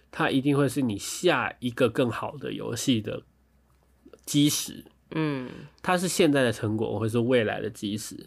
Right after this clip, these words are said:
Speaker 2: 嗯。
Speaker 1: 甚至是你之后进到了一些大的公司体制工作的时候的一个面试的一个履历。
Speaker 2: 嗯，嗯。
Speaker 1: 如果你把这些东西当成是这样来思考，那其实它不会是你的负担。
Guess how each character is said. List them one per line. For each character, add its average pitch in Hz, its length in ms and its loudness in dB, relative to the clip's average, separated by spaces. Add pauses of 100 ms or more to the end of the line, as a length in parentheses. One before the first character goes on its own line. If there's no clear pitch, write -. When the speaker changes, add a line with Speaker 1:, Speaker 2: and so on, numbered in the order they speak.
(100)
Speaker 2:
嗯。 160 320 -6 (140)
Speaker 1:
甚 165 220 4
至 151 120 4
是 151 140 4
你 123 200 2
之 156 220 0
后 160 240 6
进 143 260 4
到 139 180 4
了 117 120 6
一 117 60 2
些 123 160 4
大 127 240 0
的 113 120 2
公 120 240 2
司 123 160 0
体 - 300 -10
制 113 260 -4 (100)
工 131 280 4
作 131 220 4
的 101 100 0
时 - 200 -8
候 113 200 -2
的 117 160 -6
一 110 140 -6
个 123 120 2
面 123 340 6
试 113 280 0
的 104 100 2
一 101 80 -2
个 113 100 0
履 107 220 -4
历。 120 220 0 (160)
Speaker 2:
嗯， 165 420 -6
嗯。 139 160 -10 (120)
Speaker 1:
如 196 160 6
果 220 100 8
你 190 100 6
把 113 140 4
这 110 100 0
些 120 60 4
东 117 140 4
西 123 80 2
当 120 160 0
成 110 100 -2
是 113 120 -6
这 117 120 -2
样 104 140 -2
来 104 120 -10
思 110 260 -10
考， - 280 -12 (480)
那 175 340 0 (300)
其 - 340 2
实 139 240 0
它 139 220 0
不 117 300 -2
会 113 340 4
是 110 380 -2
你 98 200 -6
的 110 80 -10
负 113 260 -6
担。 101 280 -4